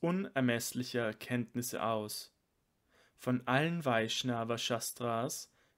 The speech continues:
ist es die höchste Essenz. Mit großer Sorgfalt schrieb er das Manuskript ab und kam in Freude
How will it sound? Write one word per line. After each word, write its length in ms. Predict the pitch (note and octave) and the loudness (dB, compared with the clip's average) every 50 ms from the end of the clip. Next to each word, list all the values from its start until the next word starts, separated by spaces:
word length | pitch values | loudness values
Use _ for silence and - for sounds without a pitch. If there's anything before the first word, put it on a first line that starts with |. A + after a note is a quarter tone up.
| _ _ _ | _ _ _
ist 240 | - C3 - - - | -2 -2 -2 0 0
es 200 | C3 B2+ - - | 0 -2 -2 -4
die 120 | - B2 - - | -6 -8 -6 -2
höchste 640 | C3 C3 B2+ B2 B2 - - - B2 A#2+ A#2 A#2 A#2+ - _ _ _ _ | 0 2 2 2 2 0 -2 -2 -2 -2 -2 -2 -6 -12 _ _ _ _
Essenz. 760 | - C3 - - - C3 A#2 A2 G#2+ G2+ - - - - _ _ _ _ _ _ _ _ _ _ _ | -6 -6 -4 -2 0 -2 -2 -2 -4 -6 -8 -8 -10 -12 _ _ _ _ _ _ _ _ _ _ _
Mit 240 | - D#3+ D#3+ - - | -4 -2 -2 -2 -4
großer 380 | - - F3+ G3 G#3 - - D#3+ | 0 4 6 6 6 4 2 2
Sorgfalt 1000 | C3 - B2+ B2+ B2 A#2 A#2+ A#2+ - - - A#2+ A#2 A2+ A#2 C3+ - - - - - _ | 2 4 4 4 4 4 2 -2 -4 -4 -2 0 0 2 0 0 -2 -6 -12 -14 -12 _
schrieb 500 | - - - - D3+ F3 G3 G3+ - - | -4 -4 -2 -2 0 -2 -2 -4 2 2
er 80 | C3+ | 4
das 240 | C3+ B2+ B2 - - | 4 4 2 2 2
Manuskript 640 | C3 B2 A#2+ A#2+ - - - - B2 B2 - - - | 2 0 2 0 -2 -4 -2 -4 -6 -6 -6 -8 -6
ab 360 | A#2 A#2+ C3 B2+ - - - _ _ _ | -4 -4 -4 -6 -8 -16 -20 _ _ _
und 200 | - D#3 C#3+ - | -6 -6 -6 -4
kam 460 | - - D#3 D3 D3+ D#3 E3 E3+ C3+ - | -4 -2 0 2 4 4 2 2 0 -2
in 160 | C#3+ B2+ A#2+ | -2 -2 -2
Freude 800 | - - - - A#2 A2+ A2 A2 A2 G#2+ A2 G#2+ A2 A2+ B2 | -2 -6 -6 -2 0 2 4 4 2 2 2 0 0 -2 -4